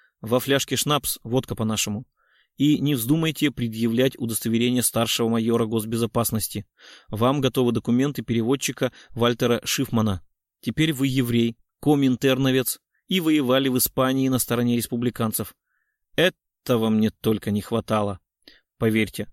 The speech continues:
так надо для дела». «Вальтер, я вас везу в воинскую часть, но имейте в виду, в частях тоже полным-полно сексотов. Там необходима осторожность». «Полным-полно кого?» «Сексотов.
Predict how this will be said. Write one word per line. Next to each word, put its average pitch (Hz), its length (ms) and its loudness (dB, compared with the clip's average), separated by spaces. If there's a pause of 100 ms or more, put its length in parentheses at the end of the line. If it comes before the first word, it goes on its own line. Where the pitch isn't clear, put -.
так 123 220 -2
надо 135 340 0
для 120 200 0
дела». 104 360 -2 (460)
«Вальтер, 117 340 2 (200)
я 117 180 0
вас 117 220 0
везу 117 280 2
в 135 60 0
воинскую 120 460 2
часть, - 360 -2 (200)
но 131 200 2
имейте 120 480 2
в 104 40 -6
виду, 113 360 0 (180)
в - 80 -20
частях 123 440 0
тоже 131 300 2
полным-полно 117 880 2
сексотов. - 640 -4 (280)
Там 117 200 0
необходима 127 480 0
осторожность». 113 720 -4 (540)
«Полным-полно 113 1120 2
кого?» 98 420 -2 (840)
«Сексотов. - 720 0